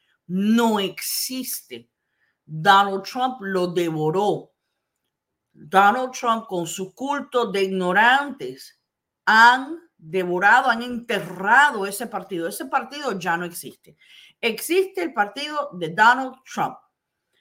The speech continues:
Existen entonces los republicanos que, aunque todavía son conservadores porque son de la época <laughs> de Ronald Reagan,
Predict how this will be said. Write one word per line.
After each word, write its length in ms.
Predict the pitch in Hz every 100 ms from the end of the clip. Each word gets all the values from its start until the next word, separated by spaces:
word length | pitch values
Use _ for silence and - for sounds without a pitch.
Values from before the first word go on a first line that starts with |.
| _ _ _
Existen 640 | 160 156 - 269 269 269 240
entonces 580 | 226 - 320 370 - 247
los 340 | 247 302 - 226
republicanos 1200 | 262 - 262 247 240 233 285 381 214 214 269 - _ _ _ _ _ _
que, 600 | - 277 262 277 - _ _ _ _ _ _ -
aunque 340 | 190 190 190
todavía 520 | 190 165 160 294 415
son 300 | 415 370 415
conservadores 800 | 392 392 330 233 226 285 359 294 277
porque 300 | 233 220 226
son 340 | - 269 339
de 100 | 320
la 340 | 247 208 269 403
época 440 | 403 277 220 208
<laughs> 100 | 208
de 100 | 208
Ronald 480 | - 214 277 339 262
Reagan, 400 | 277 226 208